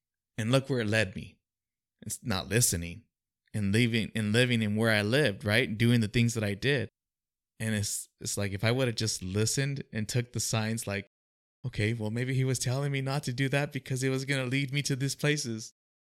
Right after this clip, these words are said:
Huh, go figure. But I think it, it's like,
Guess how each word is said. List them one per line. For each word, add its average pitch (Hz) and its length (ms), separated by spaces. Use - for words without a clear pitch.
Huh, 156 140
go 127 80
figure. 127 400
But 117 80
I 113 60
think 120 260
it, 113 200
it's 113 180
like, 107 300